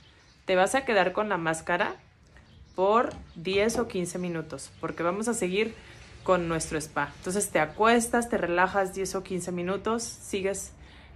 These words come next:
con esta super hidratación. Después la vas a guardar.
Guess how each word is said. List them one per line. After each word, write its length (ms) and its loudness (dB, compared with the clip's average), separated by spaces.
con 180 2
esta 300 0
super 320 -2
hidratación. 560 -4
Después 600 2
la 160 0
vas 220 0
a 40 2
guardar. 520 0